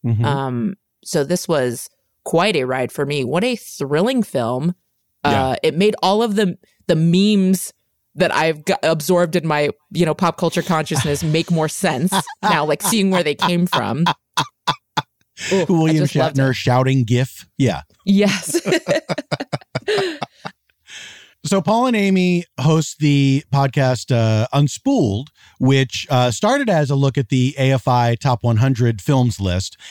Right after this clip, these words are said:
Speaker 1: And now that they've done that, they are, uh, continuing to look at great films that are not on that list.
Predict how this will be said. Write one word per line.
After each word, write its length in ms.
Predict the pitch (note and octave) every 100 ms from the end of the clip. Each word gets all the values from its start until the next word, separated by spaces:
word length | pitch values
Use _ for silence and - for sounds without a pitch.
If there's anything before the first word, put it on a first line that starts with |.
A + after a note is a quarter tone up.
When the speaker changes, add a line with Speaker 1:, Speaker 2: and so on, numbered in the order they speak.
| -
Speaker 1:
And 160 | C#3+ C#3
now 200 | C#3 C#3+
that 180 | C#3 C3+
they've 340 | C3 A2 A2+ D#3
done 220 | A#2+ D3 B2+
that, 400 | A#2 G2 - -
they 160 | B2+ B2
are, 220 | A#2+ B2
uh, 160 | C3 A#2+
continuing 460 | D3 G#3+ A3+ F3+ D3
to 80 |
look 200 | D3 C3+
at 100 | C3+
great 240 | G#2+ B2+ A#2
films 380 | B2+ A#2 A2+ - - -
that 120 | G#3
are 60 |
not 240 | A#3+ E4 F4
on 140 | A#2
that 180 | G2+ E2
list. 380 | D#2 - -